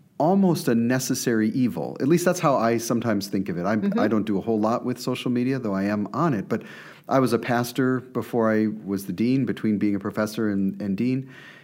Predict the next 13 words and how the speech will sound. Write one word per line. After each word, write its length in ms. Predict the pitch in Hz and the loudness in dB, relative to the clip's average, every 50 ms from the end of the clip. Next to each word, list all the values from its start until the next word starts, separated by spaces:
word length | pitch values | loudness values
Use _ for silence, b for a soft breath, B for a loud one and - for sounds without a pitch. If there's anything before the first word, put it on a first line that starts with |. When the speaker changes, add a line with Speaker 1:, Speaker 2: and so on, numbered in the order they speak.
| B B - | B B 0
Speaker 1:
And 80 | 131 131 | 2 4
when 100 | 135 135 | 4 4
I 40 | |
was 100 | 131 127 | 2 0
pastoring 420 | 131 - 175 185 180 - - 127 117 | 0 0 0 0 2 2 0 0 0
a 60 | 113 | 0
church, 540 | 110 - - 208 170 127 110 - - - - | 0 0 0 0 0 0 -2 -4 -8 -6 -4
the 80 | - | -4
church 340 | - - - 180 180 180 - | -2 0 0 0 0 0 -2
had 340 | - - - 135 135 147 139 | -8 -6 -4 -2 -2 0 0
to 60 | 135 117 | -2 -4
have 380 | - 131 123 120 120 110 - - - | -2 -2 0 0 0 -2 -2 -4 -2
a, 500 | 110 107 107 107 104 104 104 98 101 | 0 2 2 2 2 0 0 -4 -6